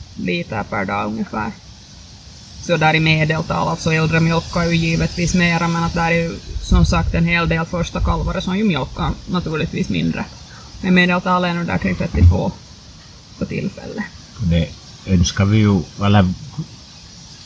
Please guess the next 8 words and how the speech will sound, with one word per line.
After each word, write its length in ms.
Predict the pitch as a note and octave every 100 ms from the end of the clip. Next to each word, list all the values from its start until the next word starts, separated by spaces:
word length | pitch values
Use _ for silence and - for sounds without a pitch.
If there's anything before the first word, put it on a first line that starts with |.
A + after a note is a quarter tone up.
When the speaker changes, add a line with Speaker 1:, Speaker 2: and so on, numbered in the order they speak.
| - G2
Speaker 2:
vi 80 |
siktar 340 | F#2 A2 - G#2+
ju 120 | G2
på 200 | - G#2+
att, 220 | G#2 -
att 220 | - - - - - - - - - -
öka 340 | A2+ F#2+ - G2
den 280 | F#2+ F2+